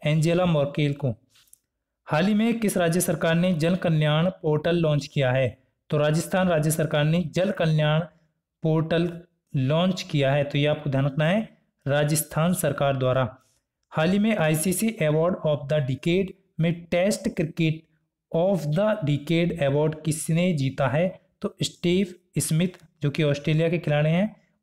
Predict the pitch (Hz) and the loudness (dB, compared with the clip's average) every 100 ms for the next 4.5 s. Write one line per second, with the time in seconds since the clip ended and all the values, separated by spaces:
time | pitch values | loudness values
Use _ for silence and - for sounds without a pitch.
0 | 151 156 175 202 - - - _ - 170 | -2 0 2 0 -4 -18 -20 _ -2 0
1 | 185 170 - 156 180 160 - 151 143 139 | 0 -2 -4 -2 -2 -4 -4 -2 0 2
2 | 160 135 147 151 214 139 - 165 - - | 0 2 2 0 -2 -6 0 0 0 -6
3 | _ 147 139 156 202 - - 131 135 151 | _ -2 0 2 0 -4 -6 -2 0 2
4 | 143 127 117 117 - | 2 0 0 -4 -8